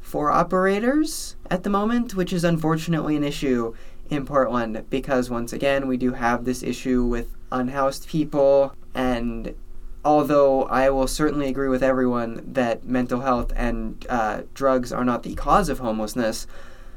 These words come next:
there is a correlation there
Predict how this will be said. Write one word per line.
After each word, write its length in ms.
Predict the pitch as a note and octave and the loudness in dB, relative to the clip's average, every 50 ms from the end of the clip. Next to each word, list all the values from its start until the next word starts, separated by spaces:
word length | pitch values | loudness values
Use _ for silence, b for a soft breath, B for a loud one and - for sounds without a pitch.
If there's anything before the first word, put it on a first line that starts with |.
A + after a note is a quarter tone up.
| B B B B B - - | B B B B B -12 -10
there 260 | - - D3 C#3 C#3 | -2 2 4 4 6
is 460 | D3 D3+ D3 D3 - - - - - - - | 6 4 2 0 -2 -4 -4 -6 -8 -6 -2
a 140 | D3+ E3 D#3+ | 0 0 2
correlation 880 | D#3 - E3 D#3+ D#3+ D#3 C#3+ C#3+ C#3 C#3 C3 - - C3 A#2+ A2+ A2 G#2+ | 2 2 2 4 4 4 4 4 4 2 0 -2 -2 -2 -2 -2 -2 -2
there 400 | G#2+ G2+ F#2+ F#2+ G#2+ C3 D3+ | -2 -2 -2 -2 -4 -4 -6